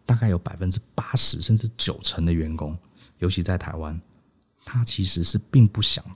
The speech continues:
做决定的。呃，当然你可以赞我，可是我觉得我自己在美国，在台湾工作了这么多年，我的感觉就是这样。大部分的员工啊，其实他是一个，呃，怎么说呢？他来上班啊，就是来，你告诉我怎么做，我就照着你做。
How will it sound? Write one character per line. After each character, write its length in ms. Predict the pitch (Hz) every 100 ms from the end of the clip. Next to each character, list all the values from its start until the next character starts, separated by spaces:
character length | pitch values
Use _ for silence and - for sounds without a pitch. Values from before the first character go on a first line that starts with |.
| -
做 220 | - 82
决 180 | - -
定 140 | - 110
的。 80 | 110 - _ _ _ _
呃， 300 | - 98 92
当 200 | 90 107
然 180 | 107 87 - -
你 120 | -
可 100 | 85
以 80 | 107
赞 300 | - 101 82
我， 140 | 87 -
可 100 | -
是 120 | 87
我 120 | 117 82
觉 140 | 87
得 160 | 85 92
我 260 | 80 82
自 140 | - 110
己 180 | 90 78 _
在 220 | - 95 -
美 180 | 104 85
国， 140 | 82
在 120 | 85
台 180 | 95 87
湾 220 | 82 80 95 _ _ _ _
工 180 | - 92
作 140 | 98
了 60 | 87
这 100 | 87
么 60 | 82
多 200 | 80 80
年， 180 | 82 -
我 120 | 82
的 60 | 85
感 140 | 85
觉 80 | 78
就 120 | 80
是 80 | 80
这 120 | 80
样。 80 | 76 - _ _
大 160 | - 185
部 100 | 143
分 160 | 139 110
的 60 |
员 160 | 85 80
工 180 | 85 85
啊， 140 | -
其 160 | - 117
实 60 | 139
他 160 | 151
是 160 | 160 165
一 80 | 135
个， 220 | 113 - - _ _ -
呃， 140 | 85
怎 100 | 85
么 80 | 80
说 160 | 90 95
呢？ 180 | 92 95 _ _ _
他 120 | -
来 140 | 156 107
上 180 | 123 104
班 140 | 95
啊， 100 | 82
就 80 | -
是 180 | 113 107 - -
来， 240 | 85 101 -
你 140 | 90
告 180 | 87 156
诉 140 | 143
我 60 | 101
怎 120 | 82
么 80 | 76
做， 260 | - 85 - - _
我 120 | - 90
就 100 | 165
照 200 | 220 165
着 80 |
你 120 | 82 76
做。 260 | 98 -